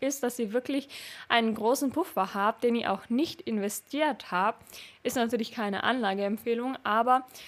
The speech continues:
bei mir ist es halt einfach so, dass ich mich sehr wohl fühle, wenn ich einfach ein bisschen mehr Rücklagen habe, weil ich bin ja eben zum Beispiel auch selbstständig.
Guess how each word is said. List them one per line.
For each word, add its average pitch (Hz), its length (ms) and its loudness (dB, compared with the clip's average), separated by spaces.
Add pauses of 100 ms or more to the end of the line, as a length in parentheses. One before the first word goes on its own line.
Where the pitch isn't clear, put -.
(200)
bei 240 60 -4
mir 302 160 2
ist 370 40 0
es 320 140 -4
halt 277 140 0
einfach 262 320 -2
so, 269 240 -4
dass 240 180 0
ich 247 140 -4
mich 247 220 0
sehr 208 220 0
wohl 262 220 0
fühle, 294 240 -4
wenn 240 140 0
ich - 80 0
einfach 220 320 -4
ein 214 80 -4
bisschen 233 480 -4
mehr 214 480 2
Rücklagen 202 580 -2
habe, 240 220 0
weil 208 140 0
ich 202 40 -6
bin 214 140 -4
ja 208 100 -2
eben 190 220 -6
zum 202 120 -8
Beispiel 196 220 -6
auch 180 80 -6
selbstständig. 233 800 -2